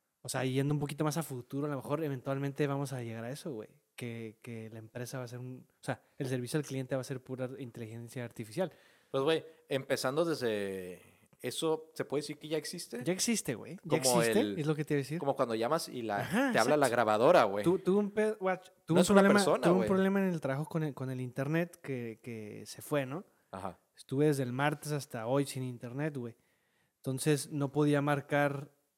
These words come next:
Speaker 1: Eh, marcaba en teléfono y, y me... El número de, de, de Teller y me botaba, y me botaba. Dije, "No, pues, ¿qué pedo?".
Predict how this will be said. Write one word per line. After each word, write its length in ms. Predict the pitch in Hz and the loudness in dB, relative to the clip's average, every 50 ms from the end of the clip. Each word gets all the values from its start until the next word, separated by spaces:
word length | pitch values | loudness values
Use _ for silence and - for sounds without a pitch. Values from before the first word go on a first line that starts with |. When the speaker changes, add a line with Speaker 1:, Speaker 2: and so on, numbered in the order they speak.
| _ _ _ | _ _ _
Speaker 1:
Eh, 100 | 156 147 | -2 0
marcaba 400 | 143 139 127 123 - 139 139 156 | 0 0 -2 -2 -2 -2 0 0
en 80 | 160 - | 0 0
teléfono 460 | - 139 139 147 139 160 185 180 175 | -2 -2 -2 -2 -2 -2 -2 0 0
y, 240 | 175 165 151 139 139 | 0 0 0 -2 -4
y 60 | 139 | -4
me... 460 | 135 135 131 127 123 120 117 117 - | -4 -6 -6 -6 -6 -8 -8 -10 -10
El 300 | - 120 113 120 117 123 | -12 -12 -12 -10 -10 -8
número 300 | 131 139 156 160 165 156 | -4 -2 0 2 2 2
de, 220 | 143 131 120 117 | 0 -2 -4 -6
de, 140 | 113 113 110 - | -8 -10 -12 -14
de 200 | _ 131 123 113 | _ -14 -12 -10
Teller 360 | - - 139 151 185 247 - - _ _ _ _ _ _ _ _ _ _ _ _ _ | -6 -2 -2 0 0 -2 -4 -8 _ _ _ _ _ _ _ _ _ _ _ _ _
y 100 | 127 127 | -8 -4
me 80 | 131 135 | -2 -2
botaba, 400 | 131 131 - 196 220 240 226 208 | -2 -2 0 2 2 4 4 4
y 40 | 190 | 4
me 100 | 180 160 | 2 2
botaba. 280 | 143 143 - 190 190 190 | 0 0 -2 -2 -2 -2
Dije, 180 | 180 - 165 | -2 -4 -6
"No, 120 | 165 190 202 | -10 -10 -8
pues, 120 | 180 156 | -8 -8
¿qué 80 | - 190 | -6 -6
pedo?". 120 | 233 208 | -8 -8